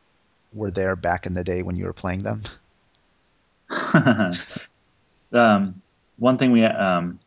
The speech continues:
Speaker 2: I, I say we, uh, me, me and my, uh, I've recruited my friend to work on, uh, my friend Pat works on the games with me as well too. He helps me write them and, um,
Speaker 1: Oh, okay.
Speaker 2: for,
Speaker 1: Cool.
Speaker 2: for a split of the profits. But, uh,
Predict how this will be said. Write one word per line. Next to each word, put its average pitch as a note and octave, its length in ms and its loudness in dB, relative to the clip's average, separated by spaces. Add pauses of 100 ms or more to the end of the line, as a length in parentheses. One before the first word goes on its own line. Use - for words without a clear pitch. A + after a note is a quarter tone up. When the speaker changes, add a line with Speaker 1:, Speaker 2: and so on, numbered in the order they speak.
(260)
Speaker 2:
I, G#2 180 4
I A2+ 80 4
say A#2+ 200 6
we, G#2+ 280 8
uh, G#2 160 2
me, A2+ 200 6
me A#2+ 120 6
and A2+ 100 8
my, G#2 140 6
uh, F2+ 220 2 (500)
I've G#2+ 160 6
recruited A2+ 340 6
my G#2+ 120 6
friend G2+ 300 2
to F2+ 80 0
work E2+ 220 -2
on, D#2+ 140 -8
uh, E2 280 -8
my E2 160 -6
friend F#2+ 240 -2
Pat F#2+ 280 0
works F2+ 260 -2
on E2 160 -2
the E2+ 100 -4
games F2 260 2
with F2 100 -4
me F2+ 80 4
as F2+ 140 0
well F2+ 160 4
too. F2+ 200 2
He E2+ 120 4
helps F2+ 240 2
me F2+ 60 2
write F2+ 240 2
them E2 180 -6 (140)
and, F2+ 160 2
um, D#2+ 220 0
Speaker 1:
Oh, F2+ 120 -4
okay. - 180 -12 (260)
Speaker 2:
for, G2 180 0
Speaker 1:
Cool. - 60 2
Speaker 2:
for G2+ 100 2
a F#2 80 2
split G2+ 220 4
of F#2 60 6
the F2+ 60 4
profits. F2+ 480 0
But, F2+ 140 4
uh, E2 180 4